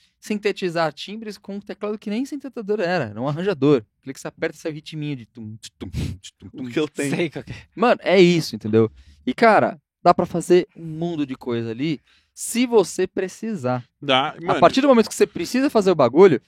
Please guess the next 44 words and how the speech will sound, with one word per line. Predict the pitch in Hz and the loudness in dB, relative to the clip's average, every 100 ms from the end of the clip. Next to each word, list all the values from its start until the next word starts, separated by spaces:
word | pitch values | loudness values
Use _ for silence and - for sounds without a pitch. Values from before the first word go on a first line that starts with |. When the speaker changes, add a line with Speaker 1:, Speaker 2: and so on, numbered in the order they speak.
| - | -10
Speaker 1:
você | - | -6
faz | 196 - 208 247 | -6 -2 -2 -2
com | |
o | 233 | -8
equipamento | - 214 226 | -8 -6 -6
que | - | -8
você | 294 | -10
tem, | - 151 147 | -6 -4 -2
mano. | 113 - | -4 -10
Speaker 4:
você | 165 139 147 - 196 | -16 -10 -10 -8 -10
faz | - 196 | 0 2
Speaker 1:
Esse | 262 | 2
Speaker 4:
com | 269 | 2
Speaker 1:
é | |
o | |
rolê. | 185 165 196 | 2 4 2
Speaker 4:
mouse. | 135 117 - | -2 -8 -16
Você | - 147 | -20 -18
faz, | - 165 | -14 -12
você | 165 | -12
não | |
precisa | 175 202 | -12 -10
nem | 208 | -10
de | 220 | -8
controlador | 240 233 226 226 | -6 -4 -2 -2
midi | 208 196 | -2 -2
às | 170 | -4
vezes, | 190 | -8
né, | 185 | -10
mano? | 196 185 113 127 - | -10 -10 -10 -14 -12
A | 135 | -8
gente | 156 | -8
começou | - 202 202 | -6 -6 -8
com | 226 | -12
mouse, | 262 214 202 175 | -8 -6 -6 -6
tá | 156 | -2
Speaker 1:
Esse | 208 - | -2 -2
é | |
o | 269 | -2
Speaker 4:
ligado? | 190 | -2
Speaker 1:
rolê, | 131 | -2
Speaker 4:
A | |
Speaker 1:
tá | |
Speaker 4:
gente | 90 | -6